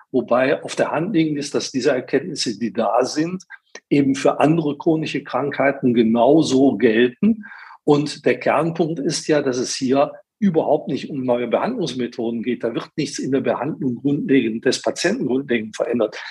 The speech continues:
Die Information des Arztes wird verbessert. Er verfügt über mehr Informationen und der Datentransfer des Patienten,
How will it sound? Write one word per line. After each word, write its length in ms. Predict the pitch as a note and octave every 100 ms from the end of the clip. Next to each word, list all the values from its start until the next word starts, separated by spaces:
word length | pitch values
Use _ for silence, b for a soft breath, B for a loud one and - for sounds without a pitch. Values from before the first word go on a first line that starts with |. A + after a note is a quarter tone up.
| B B
Die 80 | G3
Information 800 | - G3 E3+ C#3+ A2+ A2+ D3 B2+
des 180 | A2+ -
Arztes 500 | C#3 G3 - - -
wird 200 | C3 -
verbessert. 640 | - G2+ A2 A2 B2 C3+ -
Er 100 | C3+
verfügt 420 | - - E3+ D#3+
über 220 | E3 C3
mehr 240 | B2 C3+ D#3+
Informationen 1040 | C#3 C3+ C3+ A2+ A2 - B2+ E3 G3+ F#3+
und 260 | G3+ E3 E3
der 260 | D3+ D3+
Datentransfer 960 | - B2 D#3+ B3+ - D3 D3 - D#3 D#3
des 200 | C3+ B2
Patienten, 760 | - B2 - A#2+ D#3 - F#3